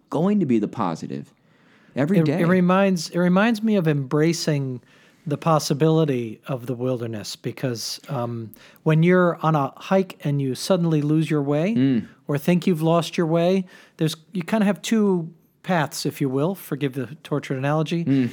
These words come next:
Speaker 2: You can, you can go to the path of panic and start freaking out, and all your only recourse at that moment, once you panic, is to just go back the way you came.
Speaker 1: Mm-hmm.
Speaker 2: You don't get to find new ground.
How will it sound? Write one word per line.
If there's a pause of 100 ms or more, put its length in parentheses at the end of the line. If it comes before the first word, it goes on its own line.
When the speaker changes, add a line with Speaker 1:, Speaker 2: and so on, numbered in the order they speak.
Speaker 2:
You
can,
you
can
go
to
the
path
of
panic (260)
and
start
freaking
out,
and
all
your
only (300)
recourse
at
that
moment,
once
you
panic,
is
to
just
go
back
the
way
you
came. (100)
Speaker 1:
Mm-hmm.
Speaker 2:
You
don't
get
to
find
new
ground.